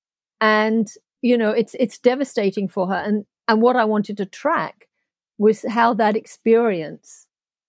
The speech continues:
framed the rest of her life, if you will. And, and the book is not without its humorous points. Obviously, it's not all dark and dismal,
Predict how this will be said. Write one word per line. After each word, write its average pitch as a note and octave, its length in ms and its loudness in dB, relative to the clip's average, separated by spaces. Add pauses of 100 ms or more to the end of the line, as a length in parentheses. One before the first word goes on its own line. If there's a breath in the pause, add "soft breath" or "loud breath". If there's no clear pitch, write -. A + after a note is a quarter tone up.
(120)
framed A3 480 -2
the F#3 100 -4
rest G3 260 -4
of - 120 -12
her E3+ 140 -8
life, F3 360 -14 (140)
if - 180 -10
you E3+ 120 -8
will. E3+ 280 -14 (500)
And, C4+ 160 0
and F4 140 2
the F4+ 60 2
book F#4 220 0
is D#4+ 120 2
not D4+ 220 2
without A#3 400 2
its G3+ 180 -2
humorous C#4+ 460 2
points. G3+ 580 -8
Obviously, G3+ 640 0 (320)
it's - 220 -4
not G#3+ 220 2
all F#3+ 180 2
dark F#3 400 0
and F3 140 -6
dismal, G3+ 540 -2